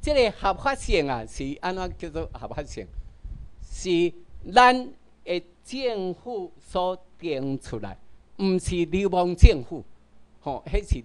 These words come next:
流氓政府，是流氓政府的代志。咱家己，咱大家拢有一本，咱这本就是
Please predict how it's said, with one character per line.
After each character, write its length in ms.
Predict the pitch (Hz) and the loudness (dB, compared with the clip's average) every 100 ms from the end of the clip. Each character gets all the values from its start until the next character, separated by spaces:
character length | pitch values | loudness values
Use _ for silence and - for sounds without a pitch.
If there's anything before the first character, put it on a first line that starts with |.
| 117 | 0
流 140 | 180 | 2
氓 240 | 185 180 | 2 -2
政 240 | 175 233 185 | 0 0 0
府， 140 | 190 | -4
是 160 | 143 123 | -6 -10
流 200 | 104 123 | -8 -10
氓 220 | 123 127 120 | -8 -10 -8
政 240 | 156 127 | -10 -10
府 140 | 135 | -12
的 80 | 107 95 | -14 -12
代 160 | 78 82 | -16 -16
志。 120 | - 80 - - - | -20 -20 -20 -20 -6
咱 240 | 175 180 - - | -4 -4 -8 -16
家 140 | - 131 - | -8 -8 -8
己， 220 | 123 113 - - - - - 185 | -16 -16 -20 -20 -20 -20 -20 2
咱 280 | 202 208 202 - - _ - | 2 2 -4 -18 -20 _ -2
大 140 | - 180 | 4 6
家 160 | - 220 220 185 - - - - - - | 10 10 10 6 -2 -14 -20 -18 -20 6
拢 420 | 202 226 226 214 | 10 10 6 -2
有 340 | - 156 143 135 | 0 2 2 0
一 240 | - - | 2 4
本， 280 | 214 240 208 - - - - - - - | 4 12 12 12 -4 -16 -20 -18 -16 0
咱 240 | 208 220 226 | 4 4 10
这 180 | - - | 10 10
本 320 | - 285 185 - - - | 6 6 6 2 -10 -8
就 120 | - 131 | -4 -4
是 300 | - 127 | -4 -10